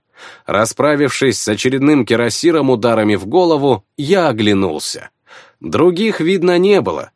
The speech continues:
хотя совсем неподалеку слышались выстрелы и голоса. «А где же Аннели?»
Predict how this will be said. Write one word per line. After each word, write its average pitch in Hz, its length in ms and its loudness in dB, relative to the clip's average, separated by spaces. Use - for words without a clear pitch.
хотя 104 340 0
совсем 135 420 0
неподалеку 131 680 0
слышались 135 680 -2
выстрелы 143 600 2
и 127 160 -4
голоса. 98 720 -2
«А - 160 -6
где 107 420 -2
же 127 260 0
Аннели?» 175 680 2